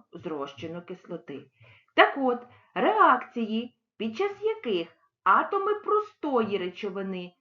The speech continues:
заміщують атоми одного хімічного елемента у складній речовині, називаються реакціями заміщення. Звернемо увагу: вступає в реакцію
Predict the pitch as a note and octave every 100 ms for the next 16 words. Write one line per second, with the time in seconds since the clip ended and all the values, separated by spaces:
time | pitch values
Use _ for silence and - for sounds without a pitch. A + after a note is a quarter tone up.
0 | _ D#3 D#3 G3+ A#3+ D4 F4+ - - C4
1 | B3 A3 - B3+ C#4 C4+ A3+ A3+ A3+ B3
2 | G#3+ A#3 A3+ G3+ - G#3 G3 F#3 - E3+
3 | F3 E3 F3 E3+ E3 D#3+ D3+ - D3+ -
4 | D#3+ - D3 C#3+ D3+ E3+ A3+ D4 C#4+ C#4
5 | A#3+ G#3+ E3 - _ _ - F#3 D#3 C#3
6 | C#3 C3+ C#3+ G3 D4+ - E4 - - E3+
7 | C#3 C3+ C#3 - E3+ F3 F3+ F3+ E3+ F3+
8 | E3+ D3 C3+ - C3+ - - _ _ _
9 | - F#3 G3 F#3+ G3 G3 G3 A3+ G#3 F#3
10 | D3+ D#3 - _ _ - F#3 - D3 C#3
11 | A3 A#3 A3 F3+ - - D3 C#3